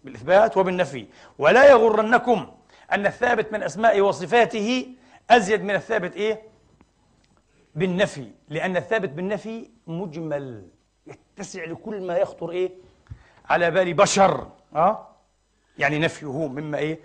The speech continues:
لا يليق بذاته، لا إله إلا هو، مجمل، ليس كمثله شيء، انتهى. وهذا من محكمات القرآن. والتشابه، التشابه يدخل في صفات إيه؟ الله وأسمائه المثبتة، يدخل، حصل حولها خلاف، أليس كذلك؟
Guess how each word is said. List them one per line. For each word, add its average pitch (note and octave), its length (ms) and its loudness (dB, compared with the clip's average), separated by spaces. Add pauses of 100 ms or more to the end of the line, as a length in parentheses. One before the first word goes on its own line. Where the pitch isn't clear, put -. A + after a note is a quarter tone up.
(200)
لا D#3+ 80 -2
يليق D#3 420 -6
بذاته، D3 380 -8
لا C#3+ 200 -4
إله C#3+ 420 -6
إلا C3 200 -12
هو، B2+ 160 -12
مجمل، D4 580 -4
ليس G3 380 0
كمثله G#3 520 -8
شيء، G3 200 -8
انتهى. D#3+ 360 -8 (360)
وهذا F3 180 0
من G3+ 120 -4
محكمات G#3 520 2
القرآن. F#3+ 520 2 (680)
والتشابه، C#4 960 6 (380)
التشابه F3+ 580 2 (180)
يدخل A#3+ 640 4
في G#3 180 -4
صفات G3+ 420 -2
إيه؟ A3+ 200 -6 (320)
الله A3 260 2
وأسمائه A3 680 0
المثبتة، F3+ 500 -2
يدخل، G3+ 440 0 (120)
حصل F#3 260 2
حولها G#3 260 4
خلاف، A3+ 580 0
أليس E3+ 200 -4
كذلك؟ G3+ 480 0